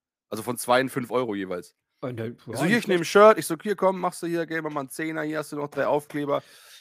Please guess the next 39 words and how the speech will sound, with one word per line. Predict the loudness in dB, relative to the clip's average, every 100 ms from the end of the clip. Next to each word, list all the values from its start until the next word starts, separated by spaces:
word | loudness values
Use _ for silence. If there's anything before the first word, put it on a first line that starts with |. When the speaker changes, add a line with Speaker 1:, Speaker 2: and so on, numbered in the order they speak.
| -8
Speaker 2:
Ah, | -6 0
Speaker 1:
Guckt | 2 4
er |
mich | 6
so | 8
an, | 8
„Was, | 4 4
Speaker 2:
Geldwäsche, |
Speaker 1:
zehn? | 6 8 8 6
Speaker 2:
Geldwäsche. | 6 6 8
Speaker 1:
Nee, |
hier, | 8 8 4 _ _
machst | -2 -2
du |
fünfzehn.“ | -2 -2 -2 -4 -4 -6 _ _ _ -4 -4 _ _ _ _ _
Ich | -20
so, | -20 -20 -20 _
„Okay, | -20 -8 -6
wenn | -6 -12
du | -6
willst.“ | -2 0 4 2 2 0
Speaker 2:
<laughs> | 0 0 -4
Speaker 1:
Anscheinend | -4 -2 2 4 4
sitzt | -4 -4
bei | -2
den | -2
Punks | 0 -2 -2
das | -10
Geld | -6 -4
ganz | -4 -4
schön | -4
locker. | 0 2 4 0 -4 _ _ _ _ -20 -20 -20 _ _
Speaker 2:
Ja. | -10 -8 0 0 0 -4 -20 -20 -20 -20 _ _ _ _ _ _ _ _ _ _ _ _ _ -20 _
Speaker 1:
Mann, | -12 -6
Speaker 2:
Klar. | 0 0
Speaker 1:
Mann, |
Mann, | 0 -4
Mann, | -6 -6
Mann. | -6 -8